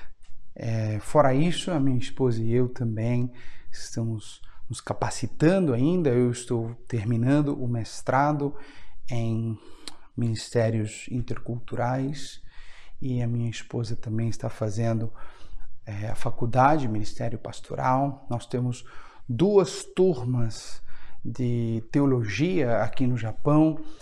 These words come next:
Nós fechamos uma parceria com o Seminário Teológico Batista Independente, lá do Rio Grande do Sul,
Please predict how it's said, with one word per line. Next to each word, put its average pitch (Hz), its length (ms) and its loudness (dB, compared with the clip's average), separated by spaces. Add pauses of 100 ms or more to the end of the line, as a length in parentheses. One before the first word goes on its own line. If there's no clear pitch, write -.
(240)
Nós - 140 0
fechamos 131 440 0
uma 117 160 4
parceria 117 600 2
com 113 380 -2 (360)
o - 60 -6
Seminário 117 800 0 (300)
Teológico 123 760 2
Batista - 480 -2
Independente, 113 800 0
lá 113 140 -4
do 107 80 -4
Rio 110 180 0
Grande 113 260 2
do 110 140 -2
Sul, 156 460 2